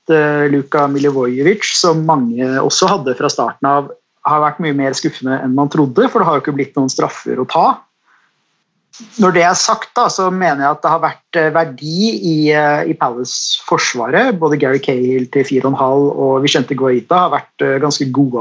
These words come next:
alternativer når de har spilt. Eh, de har vært gjerrige bakover, og det er bra, for de skårer jo nesten ikke mål.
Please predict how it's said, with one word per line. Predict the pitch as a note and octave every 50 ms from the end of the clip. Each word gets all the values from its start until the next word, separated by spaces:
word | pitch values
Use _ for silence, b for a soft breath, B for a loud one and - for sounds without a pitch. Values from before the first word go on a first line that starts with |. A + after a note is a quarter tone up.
| A#2+
alternativer | A#2+ - A#2+ A#2 A#2+ - - C3 A#2 B2+ B2
når | B2+ B2
de | B2+
har | B2 B2
spilt. | - - F#3 A#3+ B3 - _ - - - - B B B B B B B B _ _ -
Eh, | C3+ C#3+ C#3 C#3
de | C3+ D3
har | C#3+ D3
vært | D3 C#3 -
gjerrige | F3 D#3+ C#3+ B2 A2+ B2+ C3
bakover, | B2+ A#2+ A2+ - - B2+ D#3+ A3 A#3+ - - -
og | F3
det | D#3 E3
er | E3+ D3+
bra, | D3+ E3 G#3+ C4+
for | - - G3
de | F3+
skårer | F3 - - F3+ D3+ C#3
jo | C#3 D3 D3+ D3 D3 D3+ D3+
nesten | D#3 D3+ - - C#3+
ikke | A#2+ -
mål. | D3 E3+ A3 C#4+